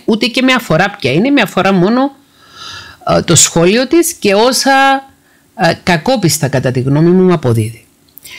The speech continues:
Λέει η κοπέλα, «Θα προσπαθήσω να συμβάλλω όσο μπορώ στην επιστήμη, να συμβάλλω». Καταρχάς δεν έχει προσκαλέσει κανένας,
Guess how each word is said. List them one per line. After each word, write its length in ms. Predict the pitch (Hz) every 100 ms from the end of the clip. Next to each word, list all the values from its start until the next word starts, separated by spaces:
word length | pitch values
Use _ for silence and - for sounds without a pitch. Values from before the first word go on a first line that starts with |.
| - - -
Λέει 180 | - 233
η 80 | 226
κοπέλα, 600 | - 143 170 240 277 302 - _ _ _
«Θα 160 | - 185
προσπαθήσω 760 | 185 170 - 156 151 240 247
να 120 | 254
συμβάλλω 1000 | 202 - 151 139 190 214 147 135 160 226 - _
όσο 320 | 180 190 -
μπορώ 320 | 208 151 147
στην 220 | 170 -
επιστήμη, 460 | 185 151 - 151 135
να 120 | 135
συμβάλλω». 680 | 139 165 147 151 139 113 110 - - - -
Καταρχάς 520 | - 160 160 - 254
δεν 180 | 233 226
έχει 420 | 208 214 240 233 226
προσκαλέσει 800 | 180 156 - 147 147 170 - 190
κανένας, 880 | - 131 131 135 151 254 320 -